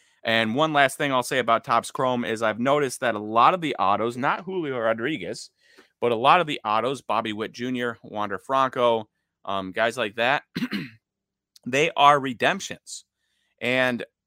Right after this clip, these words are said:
the issue here is that if all of, I know I saw a Wander red auto, but I saw a Wander orange redemption. So I'm not a hundred percent sure what's going on there. But if they are all redemptions, that's a big issue, because if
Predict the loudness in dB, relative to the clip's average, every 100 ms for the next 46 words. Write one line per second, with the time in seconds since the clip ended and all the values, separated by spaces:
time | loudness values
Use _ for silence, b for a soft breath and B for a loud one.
0 | -12 -8 -2 -2 -2 -4 -8 -8 -8 -2
1 | 0 0 -2 0 0 -2 _ 0 2 2
2 | -2 -10 -2 -2 0 0 0 0 2 2
3 | 2 0 0 -2 0 2 2 0 -2 -2
4 | -4 -4 0 0 0 -2 -2 -2 -6 -6
5 | -6 -8 -8 -4 -6 -8 -12 -6 -4 -4
6 | -4 -6 -8 -14 -8 -8 -6 -6 -6 -6
7 | -2 -2 -2 -2 -2 -2 -4 _ _ _
8 | _ _ _ _ _ _ _ _ 0 4
9 | 4 0 _ _ _ -4 -2 0 4 4
10 | 6 4 2 2 4 2 -2 -8 -8 -14
11 | -18 _ 0 0 0 -4 -6 -4 -2 -4
12 | -6 -8 -6 -8 -6 -6 -6